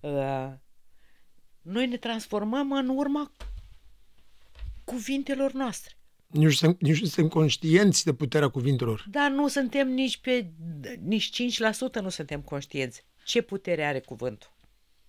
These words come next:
Speaker 1: Noi putem distruge oameni cu cuvântul. Noi putem înălța oameni cu cuvântul. Te duci la cineva și spui, „Ia uite, nu arăți foarte bine astăzi.”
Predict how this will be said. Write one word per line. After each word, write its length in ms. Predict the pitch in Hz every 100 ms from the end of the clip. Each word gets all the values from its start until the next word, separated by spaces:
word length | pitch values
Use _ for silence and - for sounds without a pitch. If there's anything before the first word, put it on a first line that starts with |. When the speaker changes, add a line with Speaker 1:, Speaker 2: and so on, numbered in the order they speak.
| _ _ _ _ _ -
Speaker 1:
Noi 160 | 190 208
putem 320 | 208 220 208
distruge 500 | 190 - 190 185 139
oameni 280 | 131 123 -
cu 160 | -
cuvântul. 340 | 110 110 104 - - -
Noi 180 | 151 -
putem 320 | 147 165 151
înălța 580 | 139 135 - 180 147 -
oameni 380 | 113 110 110 110
cu 80 | -
cuvântul. 460 | - - 104 98 _ _ _ _ _ _ _ _ _ _ _ _ _ _ - - - - - -
Te 120 | 196
duci 160 | 180 208
la 120 | 208
cineva 420 | - 185 156 - - - - - - - - - - - _ -
și 160 | -
spui, 260 | - - - _ _ - - - - - - - -
„Ia 160 | 156 127
uite, 220 | - - - - - - - - - - - - - 135
nu 60 | 160
arăți 240 | 196 120
foarte 280 | - 87 78
bine 220 | - - -
astăzi.” 380 | - - _